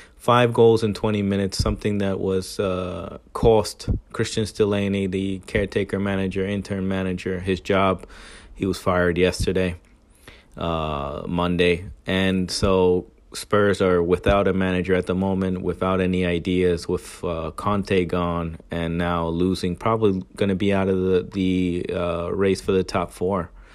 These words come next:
They should be out of European places probably too. That club is going in a downward spiral for this season. They can't probably wait till the season ends. Barcelona gets a, an important victory, one nothing against Atletico Madrid to re-, to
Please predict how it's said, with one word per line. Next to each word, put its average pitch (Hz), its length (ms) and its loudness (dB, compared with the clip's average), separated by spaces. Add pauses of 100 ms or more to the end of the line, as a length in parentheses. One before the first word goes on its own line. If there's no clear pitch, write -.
(480)
They 92 180 0
should 90 260 -4
be 92 220 0
out 98 180 4
of 98 60 4
European 98 480 2
places 95 360 -2
probably 90 400 -4
too. 101 260 -4
That 95 200 2
club 98 280 0
is 90 120 -2
going 90 380 0
in 87 160 -2
a 87 40 -2
downward 87 460 0
spiral 90 540 2
for 92 180 -2
this 90 200 0
season. 90 360 -2
They 85 100 -2
can't 90 280 -2
probably 85 280 0
wait 80 280 -2
till 85 140 0
the 80 40 -2
season 82 360 -4
ends. 80 420 -6 (800)
Barcelona 117 480 4
gets 104 240 4
a, 95 340 4
an 92 180 -2
important 92 460 0
victory, 98 560 2 (160)
one 98 360 0
nothing 92 360 0
against 87 280 -4
Atletico 87 440 -4
Madrid 87 420 0
to 87 120 -4
re-, 87 440 -4 (100)
to 82 440 0